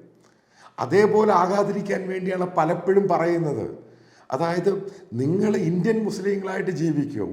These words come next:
നമുക്കൊരു കൾച്ചറുണ്ട്, ഒരു ഗ്രേറ്റ് കൾച്ചർ. ആ കൾച്ചറെയാണ് നമ്മൾ ഫോളോ ചെയ്യുന്നത്. എല്ലാത്തിനും ഇവിടെ അവകാശമുണ്ട്, എല്ലാം ചെയ്യാനുള്ള സ്വാതന്ത്ര്യമുണ്ട്. ഒരു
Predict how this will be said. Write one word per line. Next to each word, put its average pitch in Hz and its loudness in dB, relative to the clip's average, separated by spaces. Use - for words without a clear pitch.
നമുക്കൊരു 208 -2
കൾച്ചറുണ്ട്, 170 -4
ഒരു 120 -2
ഗ്രേറ്റ് 160 0
കൾച്ചർ. 170 -6
ആ 208 4
കൾച്ചറെയാണ് 190 0
നമ്മൾ 165 0
ഫോളോ 165 2
ചെയ്യുന്നത്. 117 -2
എല്ലാത്തിനും 180 2
ഇവിടെ 151 0
അവകാശമുണ്ട്, 117 0
എല്ലാം 185 2
ചെയ്യാനുള്ള 170 2
സ്വാതന്ത്ര്യമുണ്ട്. 98 -2
ഒരു 226 6